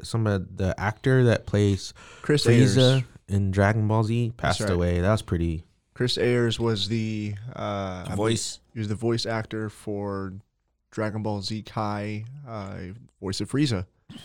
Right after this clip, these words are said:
Speaker 2: Um,
Speaker 3: Oh.
Speaker 2: he was, he was really cool, and he did, uh, some of the movies too. Um, he, uh, was active in the con scene, but he's been sick for a while. But even whenever he was sick, he was still pretty active with the fan base.
Speaker 3: What do you have?
Speaker 2: Um,
Speaker 3: I don't, I'm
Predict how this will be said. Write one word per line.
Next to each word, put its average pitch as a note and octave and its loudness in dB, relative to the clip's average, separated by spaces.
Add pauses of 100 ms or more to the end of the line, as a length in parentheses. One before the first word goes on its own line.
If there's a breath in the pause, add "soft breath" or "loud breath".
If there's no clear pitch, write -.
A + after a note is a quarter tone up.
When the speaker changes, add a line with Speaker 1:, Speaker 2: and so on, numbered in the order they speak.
(340 loud breath)
Speaker 2:
Um, G#2+ 2
Speaker 3:
Oh. B2 0
Speaker 2:
he A2+ 0
was, G2+ -2
he F#2+ -6
was G2+ -6
really A2+ 2
cool, A#2+ 0
and A#2 2
he A#2+ 0
did, B2+ 0
uh, A#2 -2
some A#2 -4
of A2 -4
the G#2 -2
movies G#2+ -2
too. A2+ -4 (460)
Um, F#2+ -4
he, A2 -2
uh, G2 -2
was G2 -6
active G#2+ -4
in G#2 -4
the G2 -6
con G#2+ -4
scene, G#2+ -6
but F#2+ -8
he's A2 -2
been A2+ -4
sick G#2 -6
for G2 -6
a G2 -4
while. F#2+ -4
But G#2+ -4
even B2 -2
whenever A#2 -4
he A2 -4
was G2+ -4
sick, G#2+ -2
he - -12
was G2 -6
still G#2+ -6
pretty G2+ -6
active G2 -6
with G2+ -6
the F2+ -8
fan G2+ -4
base. G3 -6 (280)
Speaker 3:
What A2 0
do D#3 6
you B2 4
have? G2 0
Speaker 2:
Um, - -14 (240)
Speaker 3:
I E2+ -4
don't, F#2+ -2 (260)
I'm D#2 -8